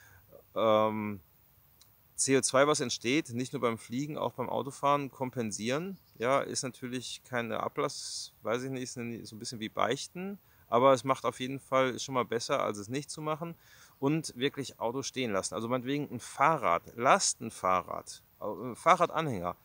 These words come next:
Was man damit transportieren kann, wirklich ein, das ist mehr als ein halbes Auto. Ja, wenn man sich anschaut, wo die Standardfahrten stattfinden, äh, bei uns in der Gesellschaft,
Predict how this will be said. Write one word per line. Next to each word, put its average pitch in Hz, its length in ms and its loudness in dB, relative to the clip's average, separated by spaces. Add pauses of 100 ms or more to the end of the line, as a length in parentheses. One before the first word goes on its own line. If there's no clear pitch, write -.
(200)
Was 147 160 -4
man 202 100 2
damit 247 240 2
transportieren 214 520 -2
kann, 123 180 -4
wirklich 180 300 -8
ein, 156 260 -8
das 147 140 0
ist 160 100 -4
mehr 185 260 0
als 170 160 -2
ein 175 100 -4
halbes 180 260 -2
Auto. 90 400 -4 (880)
Ja, 123 80 2
wenn 151 80 2
man 156 80 -4
sich 143 160 -4
anschaut, 165 300 -4
wo 139 120 -4
die 143 180 -2
Standardfahrten 156 760 0
stattfinden, 185 840 -8
äh, 143 260 0
bei 135 80 -2
uns 143 280 -4
in 147 140 -8
der 147 100 -2
Gesellschaft, 156 580 -2